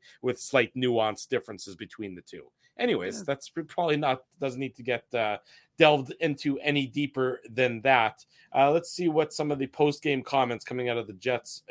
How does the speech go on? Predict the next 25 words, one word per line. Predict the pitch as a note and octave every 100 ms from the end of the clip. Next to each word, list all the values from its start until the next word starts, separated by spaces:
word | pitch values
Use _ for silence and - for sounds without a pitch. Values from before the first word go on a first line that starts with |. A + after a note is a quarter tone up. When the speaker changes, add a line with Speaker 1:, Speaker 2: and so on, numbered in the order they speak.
| A2+
Speaker 1:
dressing | B2 B2+ - A#2+ A2+
room | A2+ A2 G#2+ - _ _
were. | - B2 C3+ B2 A2
I | G#2+
have | A#2 A#2
these | A#2 G#2+
here | - A#2+ G#2
handy. | C3+ C#3+ C3 B2
A |
second | A2+ D3 C#3+ C#3+
ago, | C#3
Rick | C3 D#3 -
Bowness, | E3+ F3 E3+ E3+ - - - -
this | D#3+
courtesy | - D3 C#3 - C3+
of | B2+
Murat | A#2+ B2+ B2 A#2
Atesh. | A2 - E3+ D#3+ - - _ _ -
Uh, | C3 B2+ C3
Bowness's | B2+ - E3 E3 D3+ C3
overall | D#3 D#3+ D3+ D3 C#3
assessment | A#2+ - D3 C#3 C#3 B2 -
on | C#3 C3
the | B2+
game. | G2+ C3 C#3 C3+ C3